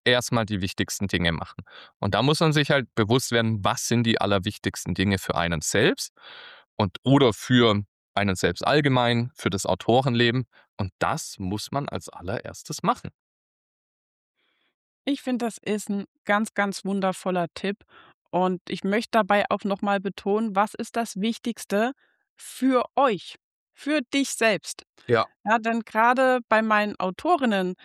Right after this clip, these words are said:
Speaker 2: sehe ich das ganz häufig, dass erstmal alle anderen Priorität haben. Und klar, wenn man Familie hat, wenn man Kinder hat, ist das natürlich super wichtig. Aber nur wenn man sich erlaubt, auch sich selbst Priorität zu geben und seinen eigenen Träumen,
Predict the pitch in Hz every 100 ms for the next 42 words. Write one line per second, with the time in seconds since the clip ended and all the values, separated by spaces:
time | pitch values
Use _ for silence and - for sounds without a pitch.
0 | - - 185 233 - 254 - 240 262 -
1 | 247 247 247 240 - 220 - 226 240 -
2 | 220 - 220 214 202 196 185 180 175 175
3 | 160 - 147 156 _ _ _ _ _ -
4 | 247 262 254 240 226 220 214 202 - 214
5 | 220 208 190 190 - 202 220 220 - 214
6 | 196 185 180 - - 220 220 208 202 -
7 | 202 196 202 - - 202 208 180 175 -
8 | 165 _ _ _ - - _ - 214 226
9 | 233 277 233 233 226 214 208 196 208 226
10 | - - - 196 - 214 262 - - 220
11 | 208 196 - 190 175 - 156 175 165 165
12 | 175 185 170 - 208 208 202 180 - 175
13 | 165 165